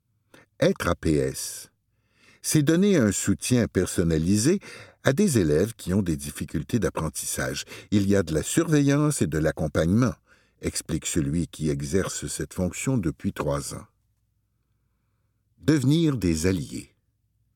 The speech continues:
Alors que les jeunes lui demandent quelle attitude adopter en société pour devenir de véritables alliés, il répond que la première étape est de s'informer.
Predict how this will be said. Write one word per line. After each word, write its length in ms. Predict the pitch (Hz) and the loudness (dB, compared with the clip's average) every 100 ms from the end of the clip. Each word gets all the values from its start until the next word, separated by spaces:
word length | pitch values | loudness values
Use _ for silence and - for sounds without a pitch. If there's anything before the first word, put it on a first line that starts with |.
| _ _ _ _ _ _ - | _ _ _ _ _ _ -4
Alors 260 | 101 104 90 | 2 2 2
que 120 | 90 | 2
les 220 | 80 82 | 4 2
jeunes 500 | 67 98 185 226 147 - _ _ - | 2 2 4 2 0 -6 _ _ -2
lui 200 | 120 160 | 0 2
demandent 360 | 170 240 233 | 2 4 2
quelle 240 | - 107 104 | 2 2 2
attitude 540 | 202 - 139 - - | 0 -4 -4 -2 -2
adopter 480 | 82 76 - - 131 | -2 -4 -4 0 0
en 100 | 82 | 0
société 560 | - 87 - 98 233 | -4 -4 -2 0 0
pour 200 | 208 80 | -2 -4
devenir 420 | 73 80 69 87 71 | -4 -4 0 -2 0
de 100 | 73 | -4
véritables 800 | 67 76 76 - 82 69 71 | -2 -4 -2 0 0 -2 -2
alliés, 460 | 87 104 110 151 226 _ _ _ _ _ _ _ _ _ - | 0 2 2 0 -2 _ _ _ _ _ _ _ _ _ 0
il 180 | 220 220 | 2 4
répond 480 | 139 - 76 101 135 | 2 0 -2 -2 -2
que 300 | - 87 78 - _ _ _ - | 0 0 0 -6 _ _ _ -4
la 80 | 110 | -4
première 380 | - 196 220 175 | 0 2 2 0
étape 500 | - 98 98 _ - _ _ _ _ | -2 -4 -6 _ -20 _ _ _ _
est 80 | 107 | -2
de 120 | 87 | -2
s'informer. 760 | 73 - 214 151 110 73 50 | -2 0 0 0 -2 -8 -10